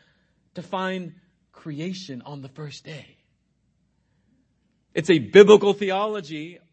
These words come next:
of recreation. In chapter one, God rests on the seventh day from all the work and displays a pattern for man. In chapter eight, using the Jewish calendar, on what day does the ark come to rest?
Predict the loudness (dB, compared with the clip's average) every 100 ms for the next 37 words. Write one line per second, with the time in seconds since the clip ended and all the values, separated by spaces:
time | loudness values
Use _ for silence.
0 | _ _ -18 -16 -12 -8 -8 -8 -6 -6
1 | -6 -12 -14 -16 _ _ _ _ _ _
2 | _ _ _ _ _ _ _ _ _ _
3 | _ _ -20 -12 -12 -10 -10 -10 -10 -10
4 | -8 -8 -8 -8 -10 -14 -14 -12 -12 -12
5 | -12 -12 -14 -10 -6 -6 -6 -10 -8 -6
6 | -6 -10 -20 _ _ _ _ _ _ _
7 | -20 -20 -14 -12 -12 -18 -16 -14 -14 -14
8 | -14 -14 -14 -14 -16 -14 -14 -14 -14 -18
9 | _ _ _ _ _ _ _ _ _ _
10 | _ -20 -18 -18 -16 -16 -18 -18 -16 -14
11 | -16 -18 _ _ -18 -14 -14 -12 -10 -10
12 | -12 -14 -14 -14 -16 -20 -16 -16 -18 -20
13 | -20